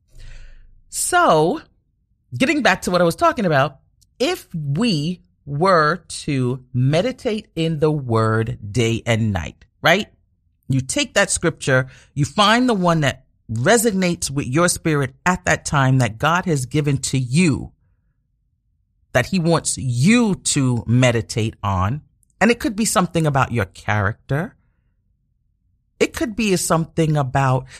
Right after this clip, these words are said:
'cause even if you think about it, most of the, most of the scriptures in the Bible have something to do with us changing the way we act,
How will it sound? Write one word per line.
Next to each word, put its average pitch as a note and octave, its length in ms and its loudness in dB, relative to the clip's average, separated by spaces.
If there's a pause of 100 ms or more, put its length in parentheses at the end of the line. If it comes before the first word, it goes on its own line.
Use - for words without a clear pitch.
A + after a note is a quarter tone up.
'cause D#4 100 2
even E4+ 180 4
if F4 120 0
you D#4 80 0
think D4 180 -2
about E3 240 2
it, - 140 -4 (1300)
most C4+ 540 2
of A#3+ 80 0
the, G3 160 -2 (320)
most A#3 680 0
of E3+ 160 2
the D#3+ 100 -2
scriptures D#3 680 -2
in D3 160 2
the C#3 80 2
Bible A#2 640 0 (1120)
have - 180 0
something D#3 440 2
to C#3+ 120 -2
do C3+ 180 4
with - 180 0
us A#2+ 180 0
changing B2+ 480 2
the A2 80 2
way G#2+ 220 0
we G2 260 -2 (100)
act, - 460 -6